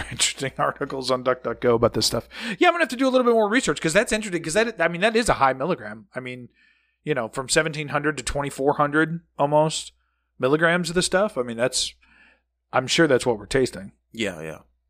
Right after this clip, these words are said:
Speaker 1: Oh, and then it says C I, six hundred and twelve milligrams to a thousand and eight. I don't know what that is either. Isn't that what it is? C I, or is it C one, or?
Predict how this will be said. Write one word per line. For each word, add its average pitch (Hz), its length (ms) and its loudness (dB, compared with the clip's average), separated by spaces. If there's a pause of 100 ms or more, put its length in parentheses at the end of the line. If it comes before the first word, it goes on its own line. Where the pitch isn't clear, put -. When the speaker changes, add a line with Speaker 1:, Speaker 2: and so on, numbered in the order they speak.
(420)
Speaker 1:
Oh, 147 80 6
and 147 80 2
then 147 80 0
it 147 120 2
says 139 260 2
C 165 280 -2
I, 139 300 0
six - 280 -6
hundred 147 180 -4
and 127 80 -12
twelve 139 260 4
milligrams 127 400 -2
to - 100 -2
a 107 40 -4
thousand 117 360 -2
and 110 80 -4
eight. 117 140 -2 (260)
I 107 120 -6
don't 101 120 -4
know 107 60 -2
what 117 140 2
that 120 160 -2
is 127 160 -6
either. 165 280 -10 (880)
Isn't 120 140 0
that 160 80 4
what 160 100 6
it 180 80 8 (120)
is? 208 100 -2
C - 260 2
I, 143 160 0
or - 80 2
is 131 100 2
it - 80 2
C 135 180 0
one, - 360 2
or? - 200 -2